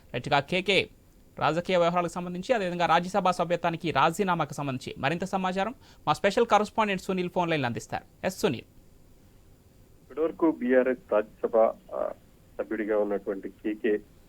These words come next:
Speaker 2: రాజీనామా చేశారు. ఆయన రాజీనామా పత్రాన్ని, ఆ, ఇటు, ఆ, డిప్యూటీ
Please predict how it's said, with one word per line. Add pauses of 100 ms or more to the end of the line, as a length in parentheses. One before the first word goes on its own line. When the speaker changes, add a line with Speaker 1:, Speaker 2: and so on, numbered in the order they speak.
(280)
Speaker 2:
రాజీనామా (100)
చేశారు.
ఆయన
రాజీనామా
పత్రాన్ని, (360)
ఆ, (720)
ఇటు,
ఆ, (880)
డిప్యూటీ